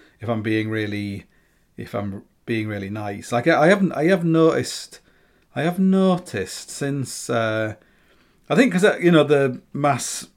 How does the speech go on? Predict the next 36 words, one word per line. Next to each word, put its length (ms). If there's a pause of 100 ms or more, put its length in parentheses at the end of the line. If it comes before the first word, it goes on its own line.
(160)
mass 400
formation 640
psychosis 640
kind 240
of 200 (420)
idea 480 (380)
is 180
that 100
you 140
do 300
realise 520
that, 160 (520)
that 100
nearly 260
everybody 520
is, 260
<laughs> 40
is 260
fucking 480
mad 420
these 220
days, 420 (400)
and 120
you 60
can't 300
have 180
a 60
rational 640
conversation 640
with 160
anybody 580 (420)
about 200
almost, 380 (140)
about 200
almost 260
anything, 560